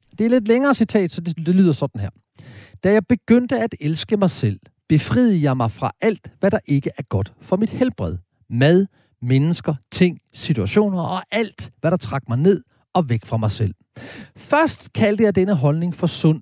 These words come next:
egoisme. I dag ved jeg, at det er kærlighed til sig selv." Hvad tænker du om det, Poul Joachim?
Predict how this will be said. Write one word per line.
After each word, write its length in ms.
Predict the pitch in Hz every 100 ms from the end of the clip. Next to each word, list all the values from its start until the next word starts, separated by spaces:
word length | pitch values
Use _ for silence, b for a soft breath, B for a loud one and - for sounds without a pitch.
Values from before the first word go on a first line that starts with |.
| _
egoisme. 580 | 160 143 - 214 - 110 -
I 80 | 180
dag 320 | 208 196 143
ved 140 | 240 180
jeg, 180 | 107 92 _ -
at 100 | 143
det 100 | 135
er 40 | 123
kærlighed 500 | 113 107 123 107 98 - _ -
til 160 | -
sig 180 | - 95
selv." 260 | - 95 85 _ _ _ _ _ _ _ _ _
Hvad 120 | - 110
tænker 260 | - 123
du 40 | 120
om 80 | 110
det, 120 | 120
Poul 160 | 107
Joachim? 220 | 92 90